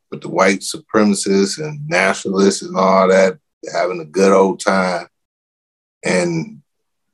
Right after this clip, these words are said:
<laughs> this was funny, man, because then I think about Herschel Walker. This your boy, but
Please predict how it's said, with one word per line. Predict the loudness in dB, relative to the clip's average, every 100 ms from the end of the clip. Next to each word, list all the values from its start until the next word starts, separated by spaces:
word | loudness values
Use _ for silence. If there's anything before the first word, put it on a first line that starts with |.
| _ _ _ _ _ -6
<laughs> | -6 -2 -4 -6 _ _ 0
this | 0 0
was | -6 -12 0
funny, | 2 4 6
man, | 6 6 4 4 2
because | -2 -2 0
then | 2 2
I | 2
think | 0 -6
about | -2 2 2
Herschel | 4 4 4 0
Walker. | 2 4 2 -2 -2
This | -2 -2
your | -4 -4
boy, | 0 2 4 2 -4 _ _ _ _ _ _ _ _ -4
but | 4 4 4